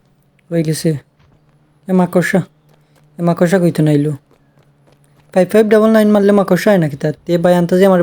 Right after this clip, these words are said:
বলছিল কেন, ইয়া বাইক আসে, এ আমার, এ আমার মেরে দেবে এখান থেকে বাগে প্রথমে, বাদে পুলিশ স্টেশন উড়াইব না। ওর সাথে ওই দূরে গিয়া ওর এর ভিতরে ইয়ে করবো, আনা, আনিয়ে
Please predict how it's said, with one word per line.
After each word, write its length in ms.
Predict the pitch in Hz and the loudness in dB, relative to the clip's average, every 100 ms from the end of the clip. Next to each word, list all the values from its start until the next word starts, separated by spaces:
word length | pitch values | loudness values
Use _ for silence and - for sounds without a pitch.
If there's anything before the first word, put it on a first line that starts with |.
| 165 | 0
বলছিল 260 | 156 165 156 | 0 0 -2
কেন, 100 | 160 151 - - - _ 165 | 0 -4 -6 -16 -20 _ -2
ইয়া 140 | 160 151 147 | 0 0 0
বাইক 220 | 151 151 170 | 0 0 -2
আসে, 160 | 160 151 _ - - - _ _ _ _ _ | -2 -6 _ -20 -20 -20 _ _ _ _ _
এ 60 | 165 | -2
আমার, 220 | 165 175 185 - | 0 0 -2 0
এ 20 | 175 | 0
আমার 140 | 175 180 180 | 0 0 0
মেরে 160 | 165 160 | 0 0
দেবে 140 | 165 160 156 | 2 2 0
এখান 180 | 151 165 | -2 -4
থেকে 140 | 165 165 | -4 -2
বাগে 180 | 160 151 143 | -2 -2 -4
প্রথমে, 280 | 143 156 165 - - - - | -4 -6 -6 -10 -20 -20 -12
বাদে 160 | 151 156 | -4 -2
পুলিশ 160 | 180 165 - | 0 0 0
স্টেশন 220 | 165 165 | 0 0
উড়াইব 200 | 147 143 143 | 0 0 0
না। 60 | 143 - - 156 | -4 -8 -18 -16
ওর 100 | 160 - | -12 -6
সাথে 180 | 151 - 202 | -8 -8 -8
ওই 180 | 185 165 | -4 -2
দূরে 200 | 160 165 175 | 2 2 2
গিয়া 140 | 190 185 - - - - | 0 0 -8 -20 -20 -4
ওর 80 | 170 165 | 0 0
এর 60 | 165 | 0
ভিতরে 280 | 180 175 165 156 | 0 0 0 0
ইয়ে 100 | 151 147 | 0 0
করবো, 200 | 147 139 135 _ - | -2 -6 -10 _ -6
আনা, 140 | 156 165 - 175 | -4 -4 -8 -6
আনিয়ে 340 | 156 160 165 | -2 0 0